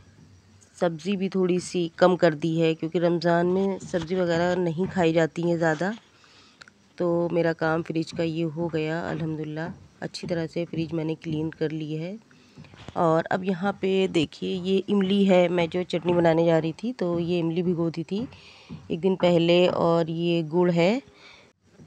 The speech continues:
अब मैं इसमें इमली छान कर मिला लूँगी, मतलब इमली का पानी मिला लूँगी इस छन्नी से।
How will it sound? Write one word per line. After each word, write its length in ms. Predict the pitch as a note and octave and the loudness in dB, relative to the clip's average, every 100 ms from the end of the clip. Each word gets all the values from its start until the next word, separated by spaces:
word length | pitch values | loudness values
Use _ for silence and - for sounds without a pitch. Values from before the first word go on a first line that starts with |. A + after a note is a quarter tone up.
| - _ _ - - | -20 _ _ -8 0
अब 140 | G#3 | 2
मैं 260 | G3+ G3 G3 | 4 4 4
इसमें 840 | D3+ - - - - F#3 F#3 F#3 | 2 -2 -10 -12 -4 0 2 2
इमली 420 | - F#3 F3 F#3 F3+ | 4 4 4 2 -2
छान 340 | - F3 F3+ | 2 4 4
कर 140 | F#3+ F3 | 4 2
मिला 280 | E3+ E3+ | 4 4
लूँगी, 460 | F3 E3+ E3+ G3+ C#4 | 2 0 -4 -4 -6
मतलब 380 | A#3 D#3+ F#3 F#3 - | -6 0 0 0 0
इमली 260 | E3+ E3+ | 2 2
का 120 | F3 F3+ | 0 2
पानी 300 | E3 E3 F3 | 2 2 2
मिला 220 | F3 E3 | 2 0
लूँगी 360 | E3 E3 G3 C#4 _ - - - _ _ _ _ | 0 -2 -4 -8 _ -20 -20 -20 _ _ _ _
इस 180 | G3 F#3 | -4 -2
छन्नी 380 | - F#3 F#3 G3 | 2 4 6 4
से। 240 | - B3 | 2 -4